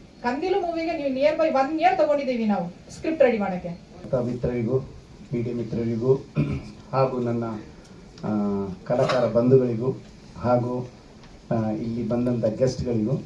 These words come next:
Speaker 2: ಎಲ್ರಿಗೂ ನನ್ನ ಹೃದಯಪೂರ್ವಕ, ಆ, ನಮಸ್ಕಾರ. ಆ, ನ್ಯಾಷನಲ್ ಅವಾರ್ಡ್ ವಿಷಯದಲ್ಲಿ ಇವತ್ತು ಮುಂದೆ ಕೂತಿದ್ದೀವಿ.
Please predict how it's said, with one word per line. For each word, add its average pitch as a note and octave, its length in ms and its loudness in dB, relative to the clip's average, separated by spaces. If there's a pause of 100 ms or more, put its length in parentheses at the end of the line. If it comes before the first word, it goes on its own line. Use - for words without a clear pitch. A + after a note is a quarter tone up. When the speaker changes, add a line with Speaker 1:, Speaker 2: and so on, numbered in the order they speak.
(180)
Speaker 2:
ಎಲ್ರಿಗೂ A2+ 320 -2
ನನ್ನ G#2+ 300 0
ಹೃದಯಪೂರ್ವಕ, G#2 600 -2
ಆ, - 600 -10 (260)
ನಮಸ್ಕಾರ. F#2 420 -4 (1800)
ಆ, A#2+ 260 -4
ನ್ಯಾಷನಲ್ A#2 400 -4
ಅವಾರ್ಡ್ B2 260 2
ವಿಷಯದಲ್ಲಿ A#2 460 -6
ಇವತ್ತು A2 220 -4
ಮುಂದೆ A2 240 -2
ಕೂತಿದ್ದೀವಿ. A#2 600 -2